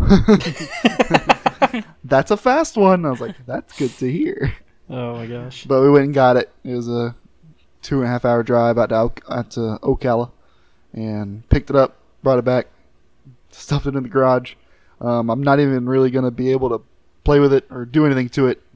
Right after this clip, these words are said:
Speaker 1: uh, <laughs> in the garage, 'cause I'm going to Charlotte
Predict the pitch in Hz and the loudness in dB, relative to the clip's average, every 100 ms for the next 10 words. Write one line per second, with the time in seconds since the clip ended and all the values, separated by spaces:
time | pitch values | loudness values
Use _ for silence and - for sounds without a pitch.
0 | - 135 123 110 107 - 156 151 131 151 | -14 -2 0 0 -4 -4 -4 -4 -8 -10
1 | - 165 175 156 127 127 110 117 - - | -6 -4 -2 -2 2 2 2 -4 -14 -6
2 | 131 117 117 120 117 - _ _ _ _ | -4 -4 -6 -8 -14 -20 _ _ _ _
3 | _ _ _ - 127 127 117 139 127 123 | _ _ _ -2 -2 0 -2 2 4 2